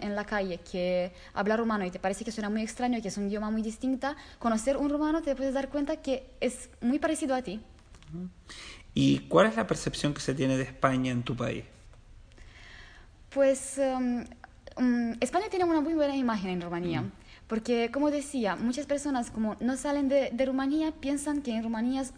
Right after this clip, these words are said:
Speaker 1: solo vean las cosas malas y buenas de Rumanía. Pero, em, en Rumanía, em, se hace una imagen a través de los programas de televisión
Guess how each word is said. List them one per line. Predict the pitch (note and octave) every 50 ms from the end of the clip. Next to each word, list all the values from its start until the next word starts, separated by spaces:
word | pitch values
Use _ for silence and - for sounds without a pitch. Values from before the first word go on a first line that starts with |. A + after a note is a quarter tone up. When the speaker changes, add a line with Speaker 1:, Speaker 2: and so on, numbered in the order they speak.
| - -
Speaker 1:
solo | - - C4+ C4+ C#4
vean | B3 C#4+ C#4+ C#4+ C#4+ C4
las | A#3+ A#3+ -
cosas | - B3+ B3 B3 B3 A#3 A#3 - - - - - - -
malas | A3+ A#3 B3+ C#4 D4+ D4+ D4 -
y | C4
buenas | A3+ G#3+ B3+ C4 B3+ C4+ G#3+
de | A#3
Rumanía. | A3 A3+ G#3+ G3 G3 F3+ D#3+ D#3 E3 A#3+ - - - - - - -
Pero, | - F#4 F4+ E4 D#4 E4 F4 F4 - - - - -
em, | C#4 C#4 C#4 C4 C4 B3+ B3+ B3 -
en | B3+ C4 C4
Rumanía, | C4+ C4+ C4+ C4+ D4 D#4+ F4 F#4 F#4 F4+ - - - -
em, | - B3+ B3+ B3 A#3 A#3 A3+ G#3+ G#3+ G#3 G3+ F#3+ - -
se | - - - C4
hace | B3 C#4+ C#4 - D#4+ D#4
una | C#4 - C4+ C4 B3+
imagen | B3+ B3+ B3+ C4 C4 A3+ A#3 A3+ G#3 -
a | - G#3
través | G#3 A3+ G#3+ A#3 B3
de | C4
los | B3 B3
programas | A#3 A3 A3+ A#3+ A#3+
de | B3+ B3
televisión | B3+ B3 B3+ A#3 B3 A#3+ - C#4 C#4+ D#4 E4+